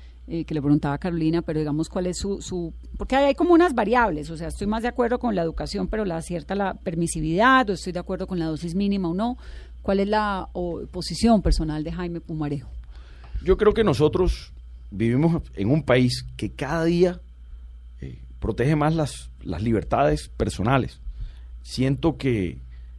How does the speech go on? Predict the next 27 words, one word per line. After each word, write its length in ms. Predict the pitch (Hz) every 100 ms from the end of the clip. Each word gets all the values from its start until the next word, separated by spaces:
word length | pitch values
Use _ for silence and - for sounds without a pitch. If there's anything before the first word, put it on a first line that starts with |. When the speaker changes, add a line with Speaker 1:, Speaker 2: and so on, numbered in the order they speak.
| -
Speaker 2:
Colombia 400 | - 123 135 160
es 60 | 160
un 80 | 143
país 220 | 147 160
modelo 360 | 151 147 196 175
en 80 |
muchos 280 | 131 139 143
sentidos, 340 | 131 135 170 123
a 40 |
veces 220 | 107 139
no 140 | 143 139
nos 120 | 147
damos 220 | 147 143
cuenta, 380 | - 151 143 - - - - -
pero 160 | 104
aquí, 460 | 95 120 127 139 - - - - -
eh, 120 | 147 -
somos 500 | - 196 214 180 127
un 140 | 143
país 260 | 143 135 143
liberal, 460 | 135 92 110 123 - - - - - - - -
aunque 280 | 110 127 90
no 120 | 90
lo 100 | 127
creamos 320 | 117 107 135
querer 240 | - 110 123
algunos, 480 | 139 220 151 -